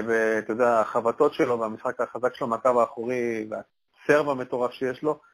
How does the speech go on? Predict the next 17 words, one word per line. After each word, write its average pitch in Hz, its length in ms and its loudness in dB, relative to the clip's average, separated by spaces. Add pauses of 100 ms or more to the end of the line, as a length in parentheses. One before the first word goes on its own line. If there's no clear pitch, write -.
כן 139 180 2
יאפשרו 131 500 2
לצרפתים, 123 640 0
אתה 120 120 -6
יודע, 120 140 2
לנצל 123 380 0
את 123 120 -2
היתרון 113 360 -2
היחסי 117 340 -2
שלהם 120 340 0
לפחות 117 380 -2
על 113 80 2
המגרשים 113 480 -4
האלה, 156 240 2
שהספרדים 120 600 -4
הם 117 100 -4
באמת 117 200 -4